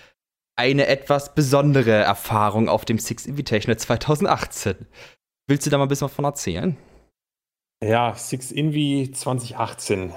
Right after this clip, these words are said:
Speaker 2: äh, war so ein bisschen so eine unwirkliche Geschichte, muss man halt eben sagen. Ähm, es, es fand in einer Venue statt, an der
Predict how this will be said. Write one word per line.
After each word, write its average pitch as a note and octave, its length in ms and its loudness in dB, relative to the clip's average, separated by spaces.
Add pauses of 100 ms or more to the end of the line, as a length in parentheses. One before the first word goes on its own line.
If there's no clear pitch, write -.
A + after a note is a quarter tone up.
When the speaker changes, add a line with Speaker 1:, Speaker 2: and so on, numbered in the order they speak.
(100)
Speaker 2:
äh, B2+ 380 2 (500)
war B2+ 460 0
so C3 100 -4
ein D3 120 -2
bisschen C#3+ 400 -2
so C3 60 -2
eine C#3 120 0
unwirkliche B2+ 720 0
Geschichte, B2 440 -4
muss G#2 220 -4
man G#2 140 -2
halt G#2 160 -2
eben G#2+ 200 -4
sagen. A2+ 560 0
Ähm, A2+ 800 -6 (260)
es, - 480 -4
es - 260 -10
fand C3+ 200 0
in C3 100 0
einer A#2 160 0
Venue D3 320 2
statt, - 520 -4 (340)
an A#2+ 180 0
der B2 480 0